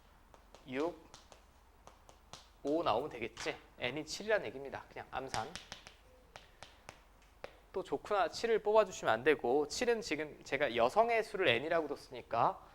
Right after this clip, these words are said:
남자 회원의 수는 열두 명 중에 일곱 명 빼면 다섯 명 나오겠죠.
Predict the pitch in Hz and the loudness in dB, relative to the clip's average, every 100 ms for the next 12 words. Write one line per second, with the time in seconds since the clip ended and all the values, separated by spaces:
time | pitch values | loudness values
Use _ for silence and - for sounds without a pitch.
0 | - - 123 120 160 180 208 208 214 214 | -20 -16 4 4 6 4 6 6 4 2
1 | 202 175 - 196 151 151 - - - 131 | 2 -2 -4 0 0 0 -6 -18 -2 -2
2 | 131 190 175 143 160 202 170 156 185 185 | 0 -4 -4 -4 2 2 2 -2 -2 -4
3 | 170 160 156 165 131 123 175 170 135 113 | -4 -4 -4 -6 -12 -10 -8 -4 -2 -2
4 | 107 - 147 | -4 -8 -10